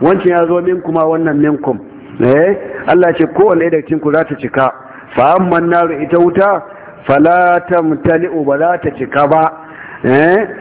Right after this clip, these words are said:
fa yada'u qadamahu, sai Allah ya dora digadigansa a kanta. To, lokacin da ta cika, fa taqulu, sai ta ce, "Qat, qat," tana nishi. Huna, fa hunalika tamtali'u, a lokacin ne wuta za ta cika.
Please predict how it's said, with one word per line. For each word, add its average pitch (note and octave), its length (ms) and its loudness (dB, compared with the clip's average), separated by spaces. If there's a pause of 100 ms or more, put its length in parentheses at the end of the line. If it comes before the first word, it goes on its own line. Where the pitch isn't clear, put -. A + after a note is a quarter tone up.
(160)
fa D#3 100 4
yada'u D#3+ 480 2
qadamahu, D3 640 -2
sai D#3 80 0
Allah D3+ 260 -2
ya C#3+ 60 -2
dora D#3 400 -2 (240)
digadigansa C#3 760 0
a B2+ 60 -2
kanta. C3 420 -2 (240)
To, B2+ 80 2
lokacin D3+ 360 2
da C#3 120 2
ta B2 160 -8
cika, C3 300 -2 (420)
fa D3+ 140 2
taqulu, D3+ 320 2
sai D3 80 4
ta C3 80 -4
ce, C#3+ 240 0
"Qat, F3 180 0 (320)
qat," - 360 -2
tana D#3 260 2
nishi. D3 460 0 (500)
Huna, D#3+ 640 4
fa C#3+ 100 0
hunalika E3+ 840 0 (240)
tamtali'u, D#3 680 0
a C3+ 80 -4
lokacin D3+ 380 -2
ne C#3 80 2
wuta C#3 300 0
za C#3+ 120 -2
ta C#3 160 -14
cika. A2+ 300 -4